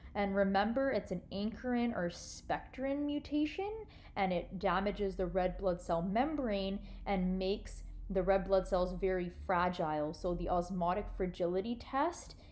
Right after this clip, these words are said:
is gonna be positive here. Um, and the spherocytes is because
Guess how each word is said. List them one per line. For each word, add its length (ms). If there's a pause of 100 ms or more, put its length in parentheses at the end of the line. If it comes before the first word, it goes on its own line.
is 120
gonna 200
be 180
positive 640
here. 400 (720)
Um, 320
and 200
the 40
spherocytes 1300 (280)
is 200
because 640